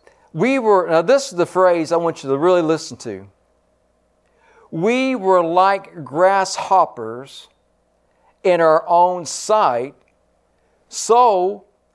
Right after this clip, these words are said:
we were in their sight." Now, here's the thing.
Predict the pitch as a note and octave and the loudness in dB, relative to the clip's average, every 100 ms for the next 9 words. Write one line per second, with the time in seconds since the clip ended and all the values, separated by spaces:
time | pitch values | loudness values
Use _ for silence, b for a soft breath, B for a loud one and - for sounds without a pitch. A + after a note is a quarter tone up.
0 | _ - E3+ B3+ G#3+ D#3+ D#3 D#3+ F#3 - | _ -8 -2 -2 0 2 4 4 0 -6
1 | G#3 A3 A3+ B3+ C4 A#3+ - C#3 G#2+ F#2 | -6 -4 -2 2 2 0 -2 -2 -2 -6
2 | - _ _ _ _ _ _ _ _ _ | -18 _ _ _ _ _ _ _ _ _
3 | b b b b b b b G#3+ F#3+ - | b b b b b b b 0 0 -2
4 | _ _ _ _ _ _ _ _ _ _ | _ _ _ _ _ _ _ _ _ _
5 | _ _ _ _ _ _ _ _ _ _ | _ _ _ _ _ _ _ _ _ _
6 | _ - B3 A3 E3 D3+ F3 C3 G2+ | _ -4 -2 -2 -4 -4 -4 -4 -10